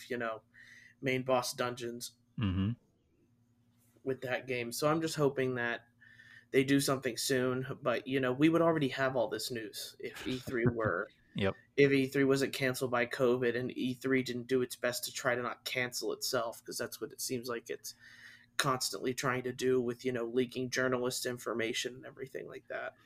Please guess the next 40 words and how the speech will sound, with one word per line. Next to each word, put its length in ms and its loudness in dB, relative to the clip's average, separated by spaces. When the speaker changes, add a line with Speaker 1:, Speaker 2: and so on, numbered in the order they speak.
Speaker 2:
Yeah, 380 6
and 120 2
I 100 8
honestly 480 6
am 240 2
starting 400 4
to 100 0
think 240 -2
more 240 2
and 100 0
more 220 2
that 240 4
I, 140 2
that 280 2
E 80 4
three 240 0
may 200 0
just 240 -6
be 120 -4
done 320 -2
now. 240 -4
Even 280 2
if 200 2
next 400 2
year 200 6
comes 260 2
around 300 4
and 140 2
we're 120 0
good 300 6
and 100 2
everything's 440 -2
back 240 0
to 100 0
normal, 480 2
I 60 6
just 200 0
don't 220 4
know 240 4
if 180 -10